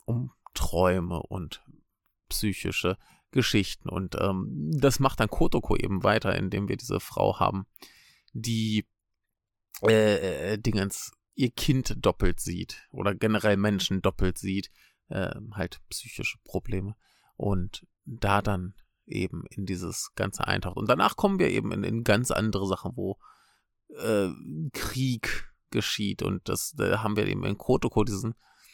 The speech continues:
Übergang, dass, äh, die Frau, die da in der Stadt lebt, dass auch noch so ein bisschen der Zusammenhalt mit Haze und Tetsu und so weiter, diese, diese Entmenschlichung,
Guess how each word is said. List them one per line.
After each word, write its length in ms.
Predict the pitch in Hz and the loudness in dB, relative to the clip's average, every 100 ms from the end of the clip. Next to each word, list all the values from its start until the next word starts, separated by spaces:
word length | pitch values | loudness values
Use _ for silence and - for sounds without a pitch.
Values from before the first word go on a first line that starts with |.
| - - - _ | -20 -20 -20 _
Übergang, 640 | - 139 123 113 113 110 110 | 0 2 4 6 4 4 4
dass, 280 | 107 - | 2 2
äh, 300 | - - 101 | -2 0 0
die 160 | 98 98 | -2 -8
Frau, 720 | - - - 82 87 92 110 - | -6 -4 0 0 0 -2 -6 -16
die 60 | - | -10
da 100 | - | -6
in 140 | 78 | -4
der 140 | 92 95 | -2 -2
Stadt 500 | - - 95 - - | -4 0 0 2 -2
lebt, 300 | 98 107 - | 2 0 0
dass 100 | - | -4
auch 100 | 87 | -6
noch 140 | 98 | -6
so 120 | - | -8
ein 80 | 104 | -6
bisschen 240 | - - 101 | -4 -4 2
der 200 | 101 92 _ _ _ _ _ _ | 2 2 _ _ _ _ _ _
Zusammenhalt 1080 | - 120 110 110 117 123 107 110 107 104 - | -2 0 4 6 6 2 4 6 6 4 2
mit 320 | 101 98 - | -2 -2 -2
Haze 880 | 107 - 113 110 113 117 117 - | 0 2 4 6 6 6 4 0
und 140 | - 90 | -4 -2
Tetsu 520 | - 101 - - 101 | 0 0 -2 0 0
und 120 | 90 | 0
so 100 | - | 0
weiter, 220 | 95 87 | 0 0
diese, 200 | 92 95 | -2 -2
diese 280 | 98 127 - | -6 -4 -2
Entmenschlichung, 1000 | - 101 - 139 175 - 143 - 143 143 | -2 -2 0 0 0 0 -2 2 0 0